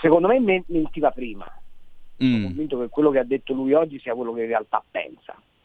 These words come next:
Speaker 2: Eh, ma così ha preso per il culo anche milioni di elettori, perdonami,
Speaker 1: Assolut-,
Speaker 2: che hanno votato per
Speaker 1: assolutamente.
Speaker 2: lui.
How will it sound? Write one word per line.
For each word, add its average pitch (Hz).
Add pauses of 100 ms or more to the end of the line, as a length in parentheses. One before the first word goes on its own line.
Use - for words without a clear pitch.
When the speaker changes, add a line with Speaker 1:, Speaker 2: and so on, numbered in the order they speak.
(420)
Speaker 2:
Eh, 139
ma 131
così 139
ha 180
preso 147
per 147
il 139
culo 151
anche 135
milioni 131
di 123
elettori, 123
perdonami, 107
Speaker 1:
Assolut-, 98
Speaker 2:
che 117
hanno 120
votato 127
per 127
Speaker 1:
assolutamente. 113
Speaker 2:
lui. -